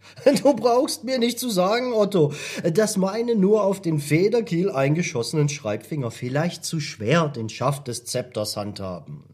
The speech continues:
Allerdings habe ich mehr zu einem Großherrenansatz als zu einem Gerichtsherrn,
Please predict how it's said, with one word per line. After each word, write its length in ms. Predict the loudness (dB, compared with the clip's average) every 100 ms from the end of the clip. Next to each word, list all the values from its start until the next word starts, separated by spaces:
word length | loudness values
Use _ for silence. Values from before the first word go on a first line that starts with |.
| -6
Allerdings 560 | -4 -2 -2 -4 -8 -12 -16 -14 -14 -6
habe 200 | 0 0
ich 120 | 0
mehr 280 | 0 2 2
zu 200 | 0 0
einem 240 | 2 2 0
Großherrenansatz 1120 | 0 0 0 0 0 0 -4 -4 -8 -10 -6
als 320 | 2 2 2
zu 140 | 2 4
einem 180 | 4
Gerichtsherrn, 640 | 2 -2 -4 -8 -12 -14